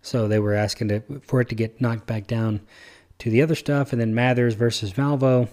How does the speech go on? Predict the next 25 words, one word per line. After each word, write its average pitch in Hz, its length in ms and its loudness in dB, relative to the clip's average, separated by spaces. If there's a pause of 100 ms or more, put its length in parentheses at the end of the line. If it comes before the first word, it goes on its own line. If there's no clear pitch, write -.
(760)
The 120 100 -4
last 131 400 -2
one, 120 420 0 (200)
A, 120 80 -8
B, 110 100 -8
C, 131 180 -4
D, 120 180 -4
E, - 20 -2
F, 110 100 -8
G, 147 260 -4
H, 131 200 -4
I, 127 40 -2
J, 127 180 -2
K, 127 360 0
L, 170 360 -2
M, 160 440 2 (220)
N, 127 180 -4
O, 120 140 -2
P, 151 420 -2 (840)
uh, 117 360 -4
Mathers, 120 840 -2
Mathena 143 420 4
versus 113 300 2
Malvo. 107 500 0 (420)
Uh, 117 480 0